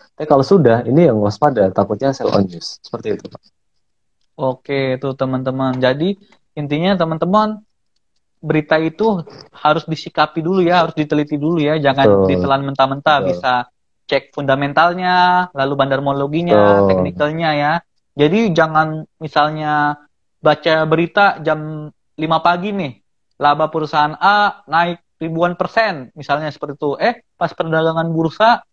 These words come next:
Speaker 2: langsung H K gitu ya, Mas. Nggak ngelihat chart atau
Speaker 1: <laughs>
Speaker 2: fundamental atau bandarmologi,
Speaker 1: Iya.
Speaker 2: seperti itu. Eh, tahu-taunya dia cuman jadi tim cuci piring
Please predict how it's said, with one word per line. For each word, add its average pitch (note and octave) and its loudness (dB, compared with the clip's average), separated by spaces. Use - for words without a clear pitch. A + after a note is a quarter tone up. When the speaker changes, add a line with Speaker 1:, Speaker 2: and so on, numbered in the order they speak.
Speaker 2:
langsung D#3+ 0
H F#3+ 0
K - -6
gitu F#3 -4
ya, E3 -2
Mas. F#3 -8
Nggak D3 -2
ngelihat D3 0
chart F#3+ 2
atau C#3 -6
Speaker 1:
<laughs> A#2 -12
Speaker 2:
fundamental D#3 -2
atau C#3 0
bandarmologi, C3 2
Speaker 1:
Iya. - -14
Speaker 2:
seperti C#3+ -6
itu. E3 2
Eh, G3+ 2
tahu-taunya F3 2
dia G3 4
cuman D#3+ -4
jadi D3+ 0
tim D#3+ 2
cuci D#3 -2
piring G#3 4